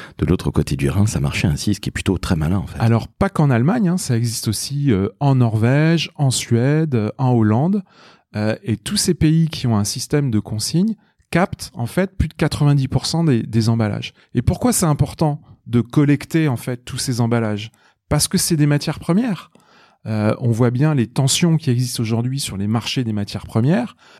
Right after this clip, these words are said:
Speaker 2: Un des moyens de remédier à ça, bah, c'est tout simplement de récupérer ce qu'on a déjà produit pour, euh, refabriquer des emballages avec.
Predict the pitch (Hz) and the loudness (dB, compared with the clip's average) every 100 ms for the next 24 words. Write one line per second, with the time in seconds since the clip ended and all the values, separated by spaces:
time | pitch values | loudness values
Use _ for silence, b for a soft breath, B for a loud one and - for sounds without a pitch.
0 | _ 160 170 151 147 147 151 151 156 - | _ 2 4 4 2 2 2 0 -4 -8
1 | 113 107 135 123 120 113 110 - 185 254 | -4 0 2 2 2 2 0 0 0 -2
2 | - b b b 104 110 - 104 - - | -8 b b b -8 -6 -6 -8 -4 0
3 | 196 - 127 160 226 120 110 135 - 127 | 0 2 2 2 2 0 0 -2 -4 -6
4 | 127 170 226 - 123 147 123 131 127 127 | -4 -4 -4 0 2 2 2 2 2 0
5 | - 135 156 262 - b b - - 175 | 0 0 -2 -4 -8 b b -10 -4 -2
6 | 220 - b b _ 117 113 110 120 147 | -4 -8 b b _ -6 -2 -2 0 0
7 | - 131 107 107 170 160 113 113 113 120 | 2 0 0 0 0 2 2 2 4 4
8 | 104 98 147 233 | 2 2 2 -2